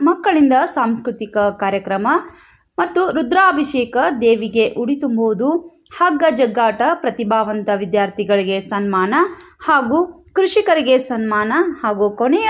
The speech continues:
ದಿನದಂದು ಸಾಮೂಹಿಕ ವಿವಾಹ ಮತ್ತು ಮಹಾರಥೋತ್ಸವ ಹಾಗೂ ಸಾಯಂಕಾಲ ರಾತ್ರಿ ಒಂಬತ್ತು ಗಂಟೆಗೆ ಖ್ಯಾತ ಕಲಾವಿದರಿಂದ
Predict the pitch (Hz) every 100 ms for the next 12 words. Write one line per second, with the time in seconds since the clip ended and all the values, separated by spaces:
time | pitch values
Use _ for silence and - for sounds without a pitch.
0 | 330 294 269 262 247 381 523 - - -
1 | 339 330 440 453 - 320 277 254 262 233
2 | 254 233 226 285 285 226 220 208 208 202
3 | 202 208 196 262 339 247 190 196 196 208
4 | 202 196 196 190 190 190 190 196 - 226
5 | 269 302 311 302 285 302 370 403 - -
6 | _ _ - 339 381 415 381 294 285 277
7 | 240 254 254 233